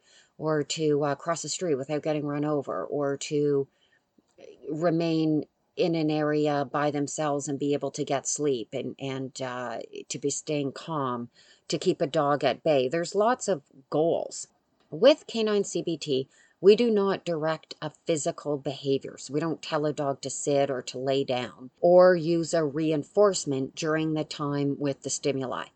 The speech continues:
We apply the exercises that allow for processing,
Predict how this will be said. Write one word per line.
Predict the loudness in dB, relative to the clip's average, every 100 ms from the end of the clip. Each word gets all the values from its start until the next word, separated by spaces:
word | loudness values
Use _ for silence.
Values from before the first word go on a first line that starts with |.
| _ _ -2
We | 2
apply | 2 0 -2 0
the | -2
exercises | -4 -4 -2 -4 -4 -4 -4 -2 -2 -4 -4
that | -6 -4 -6
allow | -4 -4 -2 -2 0 0
for | -2 -6 -4
processing, | -2 -4 -2 -8 -6 -8 -10 -14